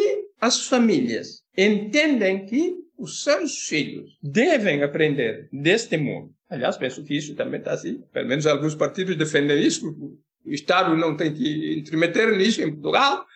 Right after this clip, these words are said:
que cada um deve meter os filhos no sistema de ensino, que, pois, pode ser, é verdade.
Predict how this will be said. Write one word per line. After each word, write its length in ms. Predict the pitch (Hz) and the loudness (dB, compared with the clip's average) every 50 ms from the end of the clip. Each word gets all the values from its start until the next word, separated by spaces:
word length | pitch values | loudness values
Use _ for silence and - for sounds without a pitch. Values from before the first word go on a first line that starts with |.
| _ _ _ | _ _ _
que 120 | - 190 185 | -2 0 2
cada 220 | 190 175 185 185 | 2 4 4 4
um 160 | 196 220 220 | 4 4 4
deve 220 | 196 190 190 - 180 | 4 2 2 2 0
meter 280 | 185 180 180 196 190 | -2 -2 0 0 0
os 140 | 180 180 - | 0 -2 -2
filhos 280 | - 226 247 247 247 220 | 0 2 2 4 4 4
no 100 | 196 185 | 2 0
sistema 400 | - - - - 214 196 185 180 | 0 -4 -6 -4 -2 -2 -2 -2
de 120 | 175 180 | -4 -4
ensino, 300 | 175 - - 240 240 247 | -4 0 2 2 2 4
que, 400 | 233 220 190 196 226 - - - - _ _ | 4 2 0 0 0 -4 -8 -14 -16 _ _
pois, 300 | - - - - - - _ _ - - _ | -2 -2 -2 -4 -6 -12 _ _ -20 -20 _
pode 160 | - 117 - | -14 -12 -10
ser, 220 | - - 175 247 - | -4 -2 -2 -2 -2
é 120 | - - - _ _ - | -6 -12 -18 _ _ -14
verdade. 420 | - - - 349 370 392 - - | -12 -8 -6 -4 -4 -6 -6 -10